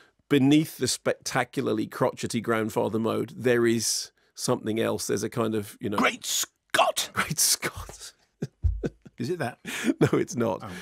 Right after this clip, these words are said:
Speaker 1: It's not that he's turned a DeLorean into a time machine. It's that, you know, there are whole,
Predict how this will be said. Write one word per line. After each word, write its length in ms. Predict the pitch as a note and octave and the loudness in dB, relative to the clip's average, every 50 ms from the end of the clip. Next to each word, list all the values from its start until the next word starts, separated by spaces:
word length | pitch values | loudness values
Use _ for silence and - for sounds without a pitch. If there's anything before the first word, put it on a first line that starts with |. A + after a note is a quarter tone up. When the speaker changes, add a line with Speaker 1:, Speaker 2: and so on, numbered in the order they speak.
| - - - | -10 -8 -6
Speaker 1:
It's 160 | C3+ - D3 | -4 0 2
not 180 | D3+ C#3+ C#3+ | 4 4 4
that 140 | - F#2+ C3 | 2 2 2
he's 180 | B2+ B2+ A#2 - | 2 2 2 0
turned 340 | - - A#2+ G#2+ A2+ A2+ A2 | 2 2 4 4 4 4 4
a 240 | G#2+ A2 F#2 - | 4 2 2 2
DeLorean 460 | G#2+ G#2+ A#2 A2+ A#2+ G#2+ A2 A2 A2 B2 | 0 2 2 4 4 4 2 2 2 0
into 220 | A#2 A#2 - A2+ | 0 0 -2 -6
a 40 | A2 | -2
time 280 | - - A2+ A2+ A2+ | 0 0 0 0 0
machine. 420 | G#2 G2+ - - G2 G2+ - G2 - - - - - - _ | -2 -4 -4 -4 -4 -4 -4 -6 -8 -12 -18 -20 -20 -8 _
It's 300 | - A#2+ A2 - - - | 0 0 0 0 -2 0
that, 260 | - A2+ G#2+ - - | 2 2 2 0 0
you 80 | B2 A2+ | -2 -2
know, 140 | G#2+ - - | -2 -2 -4
there 320 | - G#2+ A#2 A2 A2+ A2+ | -2 0 2 2 4 4
are 240 | A2+ A2+ A2+ A2+ - - | 4 4 2 0 -2 0
whole, 320 | A2 B2+ B2 A#2+ - - | 0 2 2 2 2 0